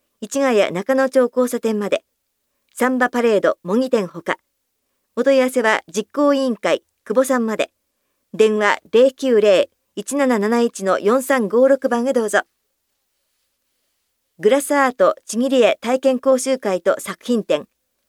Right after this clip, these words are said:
七月二日金曜日、三日土曜日。一、ちぎり絵体験。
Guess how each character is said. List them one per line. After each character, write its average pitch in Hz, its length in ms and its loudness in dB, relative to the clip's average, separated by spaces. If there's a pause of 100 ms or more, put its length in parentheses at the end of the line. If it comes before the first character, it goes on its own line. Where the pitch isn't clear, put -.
(500)
七 - 240 -8
月 285 220 -2
二 - 200 -8
日 254 140 -4
金 254 200 -2
曜 247 220 2
日、 185 280 -6
三 190 160 -4
日 - 180 -4
土 233 120 2
曜 233 220 4
日。 - 200 -4 (720)
一、 214 340 -6 (360)
ち 254 120 -2
ぎ 269 140 -2
り 285 80 2
絵 277 120 4
体 254 220 -2
験。 170 260 -4